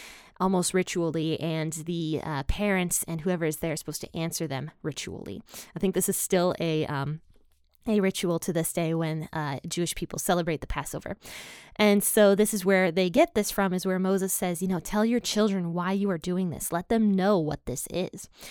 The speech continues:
Let them know why you are celebrating this, and tell them about God's glory and how he brought you guys out of the land where you were in miserable slavery for so, so long."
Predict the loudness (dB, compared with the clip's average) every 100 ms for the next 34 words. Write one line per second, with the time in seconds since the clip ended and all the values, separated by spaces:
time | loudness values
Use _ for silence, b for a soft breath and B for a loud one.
0 | B B B -4 0 2 2 2 0 -2
1 | -2 -2 0 0 0 -4 -4 -4 -4 -6
2 | -4 -6 -6 -8 -4 -2 0 0 0 -4
3 | -4 -4 -4 -4 -2 -2 0 -4 -6 -6
4 | -6 -6 B B B -6 0 0 0 0
5 | 2 0 -2 -4 -2 0 0 0 -2 0
6 | 2 2 -2 -10 -8 -2 -2 0 -2 0
7 | 0 0 0 -2 -6 -4 -4 -2 -2 0
8 | 0 -2 B B B 0 2 4 4 4
9 | 2 2 0 -4 -4 -2 0 -2 -4 -10
10 | -12 -18 -20 -8 -4 2 2 4 4 4
11 | 2 0 0 0 0 -2